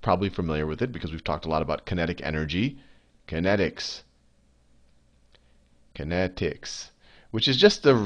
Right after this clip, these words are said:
the study of the rate of, of reactions. How, how fast do they happen and how do they happen? So let's just in our minds come up with a intuitive way that hydrogen and iodine can combine. So let's think about what hydrogen looks like. So if we get our periodic table out,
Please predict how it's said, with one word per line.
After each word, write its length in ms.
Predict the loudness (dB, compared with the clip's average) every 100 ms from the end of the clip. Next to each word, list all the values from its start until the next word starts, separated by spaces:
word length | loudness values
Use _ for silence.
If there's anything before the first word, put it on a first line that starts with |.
| 2
the 140 | 2
study 380 | 4 6 6 6
of 120 | 4
the 120 | 4
rate 340 | 6 6 6 4
of, 300 | 0 -2 2
of 240 | 2 4
reactions. 720 | 4 4 4 2 -2 -4 -6
How, 240 | 2 2
how 200 | 4 4
fast 400 | 4 6 4 4
do 80 | 2
they 140 | 2 4
happen 340 | 4 2 0
and 180 | -4 -2
how 180 | 0 0
do 100 | 0
they 140 | -4
happen? 420 | -4 -6 -8 -14 -16 -20 -18 -14
So 120 | -2
let's 160 | 2 6
just 160 | 6 6
in 120 | 8
our 120 | 8
minds 600 | 6 6 6 6 4 0
come 240 | 0 0 2
up 80 |
with 160 | 2 4
a 260 | 4 4 2 -6 -4
intuitive 560 | 0 2 4 6 6 6
way 420 | 4 6 6 4
that 180 | 0 -4 -10 -6
hydrogen 640 | 2 4 4 2 2 2 0 -6 -6
and 120 | -2
iodine 720 | 2 2 2 2 0 -2 -4
can 180 | -6 -4
combine. 560 | -4 -4 -4 -4 -6
So 120 | -4
let's 180 | -2 -2
think 200 | -2 -4
about 240 | 0 0 0
what 120 | -4
hydrogen 500 | -4 -4 -4 -8 -8
looks 220 | -10 -10
like. 160 | -12 -10
So 80 |
if 100 | -12
we 60 | -8
get 120 | -4
our 80 | -2
periodic 520 | -2 2 2 2 -2
table 280 | -2 0 0
out, 280 | 0 -2